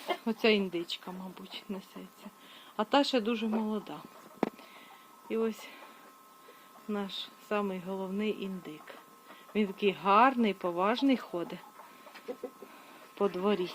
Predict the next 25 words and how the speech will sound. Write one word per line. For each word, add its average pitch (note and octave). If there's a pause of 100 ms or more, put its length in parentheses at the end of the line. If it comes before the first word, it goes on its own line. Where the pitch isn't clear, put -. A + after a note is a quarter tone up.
(2000)
Поки C4
вони A3
тут B3+
у E4
нас, E4+ (920)
бо A#3+
іншого A#3+
приміщення A#3
для G#3+
них G#3
немає G3+
такого B3
затишного. A3+ (520)
Так -
що A#3
поки B3+
вони G#3
тут. D#3+ (2500)
Ну C#4
все, D4+
друзі, A3 (420)
дякую A3+
вам G3+
за G#3
перегляд G#3